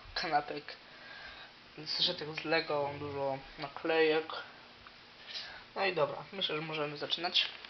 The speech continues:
Tak, tu mamy kilka minifigurek. Mumia, mm, gościu w skafandrze.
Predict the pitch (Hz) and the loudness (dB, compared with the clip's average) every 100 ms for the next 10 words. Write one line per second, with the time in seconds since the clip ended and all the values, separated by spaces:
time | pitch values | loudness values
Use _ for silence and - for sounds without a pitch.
0 | - - - - - - - - - 170 | -18 -18 -14 -10 -8 -8 -8 -10 -6 2
1 | 156 147 151 - - - - - - 165 | 2 2 -4 -4 -6 -10 -14 -12 -4 6
2 | 151 147 - 165 165 - - - - - | 6 4 -4 2 2 2 -8 -10 -10 -10
3 | - - - - - - - - - - | -10 -16 -18 -18 -20 -20 -20 -20 -20 -20
4 | - - - - - - - - - - | -20 -20 -20 -20 -20 -20 -20 -20 -20 -14
5 | 165 160 165 160 156 156 - - - - | -6 -4 -4 -2 -2 -2 -6 -20 -20 -20
6 | - 160 156 156 156 151 - - - - | -14 -14 -12 0 2 2 -4 -10 -12 -10
7 | - - - 160 160 156 170 156 | -4 -4 -2 0 0 0 2 2